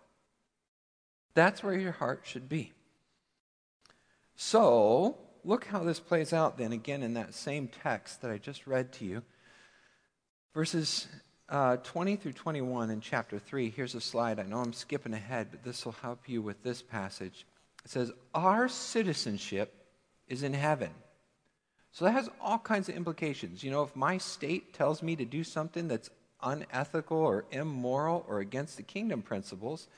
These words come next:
then I can choose to disregard that law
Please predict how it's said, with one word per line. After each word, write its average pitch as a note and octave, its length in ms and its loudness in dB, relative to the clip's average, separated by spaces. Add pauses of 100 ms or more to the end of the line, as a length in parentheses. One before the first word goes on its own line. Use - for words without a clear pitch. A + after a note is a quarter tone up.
(360)
then B2+ 160 0
I E3 220 -2
can F3+ 280 -4
choose C3 880 -4 (240)
to - 80 -16
disregard D#3 800 0
that A#2+ 280 0
law A#2+ 460 6